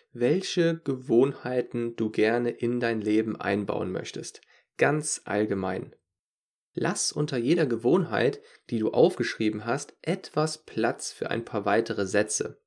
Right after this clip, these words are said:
Denn da kommt gleich noch ein bisschen mehr hin. Wenn du die Gewohnheiten aufgeschrieben hast, dann ist der nächste Schritt, es etwas konkreter zu machen. Das heißt, wenn da gerade noch steht, zum Beispiel, ich möchte regelmäßig Sport treiben,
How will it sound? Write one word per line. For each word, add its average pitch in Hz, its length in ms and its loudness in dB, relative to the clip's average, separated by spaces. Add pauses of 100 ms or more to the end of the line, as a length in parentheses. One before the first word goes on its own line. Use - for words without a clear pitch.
(120)
Denn 101 120 0
da 120 140 0
kommt 120 240 -4
gleich 110 260 -2
noch 101 80 -2
ein 95 40 -4
bisschen 101 320 -2
mehr 104 160 4
hin. 101 260 -2 (300)
Wenn 139 320 2
du 160 160 4
die 131 140 -4
Gewohnheiten 117 680 0
aufgeschrieben 110 680 -2
hast, 135 300 -6 (480)
dann 180 200 2
ist 135 200 0
der 131 60 2
nächste 127 380 4
Schritt, - 360 2 (200)
es - 400 0 (320)
etwas 120 460 -2
konkreter 120 680 2
zu - 180 -4
machen. 98 260 -8
Das 113 120 -6
heißt, 123 200 0 (260)
wenn 110 160 2
da 113 60 2
gerade 131 340 4
noch 113 160 2
steht, 123 360 4 (320)
zum 110 160 -2
Beispiel, 101 240 2
ich 101 120 -4
möchte 107 380 2
regelmäßig 101 600 2
Sport - 520 0
treiben, 117 640 2